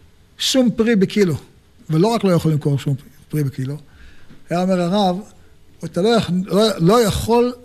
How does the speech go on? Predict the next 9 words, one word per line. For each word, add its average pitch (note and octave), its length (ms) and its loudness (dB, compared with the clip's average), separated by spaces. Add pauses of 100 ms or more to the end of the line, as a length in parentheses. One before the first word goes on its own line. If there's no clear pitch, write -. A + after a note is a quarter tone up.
לק-, D3+ 300 -4
לקבל F3 360 0
כסף G3+ 260 0
במכולת, D#3+ 680 -4 (360)
עודף. D3 440 -4 (1200)
אמרו D#3+ 120 -4
לו, F3 80 0
"למה?" G3 240 2
הוא D3 60 -6